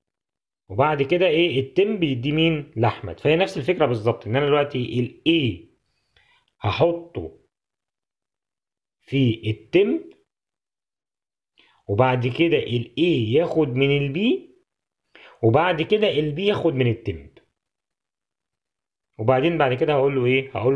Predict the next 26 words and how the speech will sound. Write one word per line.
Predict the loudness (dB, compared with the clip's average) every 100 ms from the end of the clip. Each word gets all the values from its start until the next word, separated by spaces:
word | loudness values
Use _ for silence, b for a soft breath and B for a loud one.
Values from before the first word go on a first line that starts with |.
| 0
له | -4
display | -6 0 0 0 -4 -10 _ _ _ _ _ _ _ _ _ _ _ _ -10
the | -8
first | 0 0 -2 -6
number | -6 -6 -6 -10 -12 _ _ _ _ _ _ -14
اللي | -8
هو | -4 -4
ال | -6 -8 -6
A، | -6 -6 -10 _ _ _ _ _ _ _ _ _ _ _ _ _ _ _ _
وكوما | -8 -2 2 2 -2 -2 0 0 -4 -6 -14 _ -8
display | -8 -8 0 2 2 -2 -6
ال | -8 -6 -6
A. | -6 -6 -16 _
يعني | -12 -10 -8
ال | -8
A | -2 -2 0 -2
اللي | -4 -2
كان | -2 -2
قيمته، | 0 0 0 0 0 0 -6 b b b b b -6
آه، | -2 2 4 4 4 4 4 2
الأولانية | 2 2 4 4 6 6 6 4
ونفترض | 4 4 2
إن | 4
هي | 2 0
كانت | -2
خمسة، | 0 0 2 -2 -2